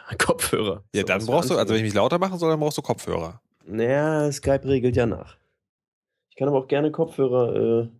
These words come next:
Speaker 1: aufziehen, hab ich kein Problem. Ich hab ja jetzt sinnvolle.
Speaker 2: Sehr gut. Ähm, also ich hatte zuerst so ein Smartphone. Das
Speaker 1: Moment.
Speaker 2: war
Speaker 1: Moment.
Speaker 2: Der Typ
Speaker 1: Jetzt
Speaker 2: macht
Speaker 1: muss ich
Speaker 2: mich
Speaker 1: ja erstmal hier die
Speaker 2: fertig.
Speaker 1: ganze Technik
Speaker 2: Er macht
Speaker 1: regeln.
Speaker 2: mich fertig.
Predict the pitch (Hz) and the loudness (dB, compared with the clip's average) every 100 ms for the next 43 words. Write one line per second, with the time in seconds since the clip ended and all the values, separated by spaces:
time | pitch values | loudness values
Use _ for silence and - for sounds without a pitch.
0 | _ - 120 120 120 98 120 120 - - | _ -4 -4 -4 -4 -2 -4 -6 -14 -14
1 | - - 104 95 - - - - - - | -20 -4 -2 -2 -6 -14 -16 -20 -20 -20
2 | _ _ 165 - 98 92 98 113 107 113 | _ _ -6 2 2 2 2 0 2 2
3 | 104 104 - _ _ _ - - - - | 0 0 -6 _ _ _ -20 -18 -16 -14
4 | - 87 - - _ - 131 147 139 _ | -6 -6 -6 -12 _ 0 2 2 -4 _
5 | _ - _ - - _ 117 110 131 135 | _ -20 _ -20 -20 _ -2 0 -2 -2
6 | 131 123 147 - 127 - 117 117 - 120 | -2 0 0 0 -6 -4 -4 -2 -4 -6
7 | 123 _ _ _ _ _ _ _ _ _ | -8 _ _ _ _ _ _ _ _ _
8 | _ _ _ _ - - 123 185 202 - | _ _ _ _ -12 -6 0 2 2 -2
9 | _ _ _ _ _ _ _ - 110 104 | _ _ _ _ _ _ _ -14 -12 -8
10 | 123 123 - - _ - - - - 123 | -6 -6 -8 -18 _ -20 -16 -12 -12 -4
11 | 131 151 - 147 160 160 156 165 147 143 | 0 2 2 2 4 4 4 4 2 2
12 | 185 165 156 110 107 107 113 - - 117 | 4 4 4 4 4 2 0 -6 -6 -4
13 | 113 - | -4 -6